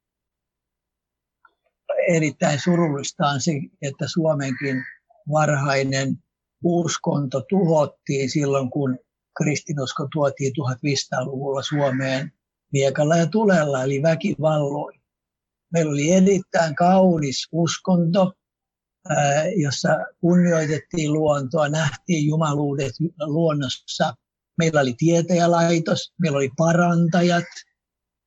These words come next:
ää, meillä ei enää jäljellä Kalevala. Kalevalasta me voimme löytää sitä syvää, syvää viisautta, mikä suomalaisilla tietäjillä aikanaan oli. Onneksi muutamat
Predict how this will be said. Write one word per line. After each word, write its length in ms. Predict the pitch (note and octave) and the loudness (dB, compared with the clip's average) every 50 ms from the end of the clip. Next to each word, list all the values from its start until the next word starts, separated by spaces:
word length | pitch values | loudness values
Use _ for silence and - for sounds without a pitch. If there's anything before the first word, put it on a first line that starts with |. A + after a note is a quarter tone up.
| _ _ _ _ | _ _ _ _
ää, 220 | - - F3+ F3+ F3 F3+ | -4 -2 0 2 2 2
meillä 240 | E3 D#3 D#3 D3+ D3+ | 2 2 2 2 2
ei 60 | D#3 | 2
enää 200 | D#3+ E3 E3+ D#3 | 2 2 2 2
jäljellä 500 | D#3+ E3 E3+ E3 E3+ E3+ D#3+ D#3+ F3 F3 - | 2 2 2 2 2 2 2 2 0 0 2
Kalevala. 600 | - B3 B3 A3 F3 D3 C3+ C3 C3 C#3 C3 B2+ B2+ | 2 4 4 4 2 2 0 -2 -4 -4 -6 -6 -4
Kalevalasta 720 | - D#3+ D#3+ D3+ D3 C#3+ D3 C#3+ C#3 C3+ A#2 - - _ F3 | -2 -2 0 0 0 0 0 0 0 -2 -2 -6 -6 _ -2
me 160 | D#3+ D#3+ D#3+ | 0 0 0
voimme 340 | D#3+ F#3 G#3 F#3 F3+ E3+ E3 | 2 2 4 4 2 2 2
löytää 460 | F#3+ G3+ F#3+ F3 D#3+ - _ C#3 C3+ C3+ - | 0 2 2 0 -2 -2 _ -10 -10 -8 -10
sitä 420 | - - - C#3 - D3+ C#3 - _ _ _ _ _ _ _ - _ _ _ _ _ _ _ _ _ _ _ - | -12 -10 -10 -4 -2 -2 -4 -4 _ _ _ _ _ _ _ -20 _ _ _ _ _ _ _ _ _ _ _ -10
syvää, 420 | - - F3+ F#3 E3+ C#3+ C#3+ - | 0 2 2 2 2 0 -2 -4
syvää 360 | - D#3+ D3+ C#3+ C#3 C3+ C3 | -4 -4 -2 -2 -2 -2 -2
viisautta, 640 | D3+ D#3 C#3+ C3+ - C#3 C3+ C#3 C3+ _ _ - - - _ _ _ _ _ _ _ _ _ _ _ | -2 -2 -2 -2 -4 -6 -6 -8 -8 _ _ -6 -6 -6 _ _ _ _ _ _ _ _ _ _ _
mikä 180 | D#3 D3 D#3+ C#3+ | -4 -2 -2 -4
suomalaisilla 840 | C3 - E3+ D#3+ D#3 D3+ C#3+ C#3 C#3 C#3 C#3 C#3 B2+ - D3 C#3+ C3+ | -2 -2 0 0 0 0 0 -2 -4 -4 -4 -4 -4 -4 -2 -4 -2
tietäjillä 760 | C#3 - D#3 D#3 D#3 D3 C#3 A#2 D3 C#3+ C#3 C3+ C3 C3+ D3+ | -2 -2 -2 -2 -2 -4 -4 -4 -4 -4 -4 -2 -2 -2 0
aikanaan 640 | D3+ C#3+ D3 C#3 A#2+ C#3+ C3 C3 B2+ B2+ C3 C3+ D#3 | 0 0 -2 -2 -4 -6 -6 -4 -4 -6 -6 -4 -2
oli. 300 | E3+ D#3+ D3+ D3 C3 - - - _ _ _ _ _ _ _ _ _ _ _ _ _ _ | -2 -2 0 0 -2 -4 -6 -10 _ _ _ _ _ _ _ _ _ _ _ _ _ _
Onneksi 400 | D3+ D3 D3 C3 C3 - D3+ D#3 | -2 -2 -2 -4 -6 -4 0 2
muutamat 600 | E3 G3+ G#3+ G#3+ G#3 G3+ - E3 C#3+ C#3 B2+ | 2 4 4 4 4 2 2 0 -4 -4 -8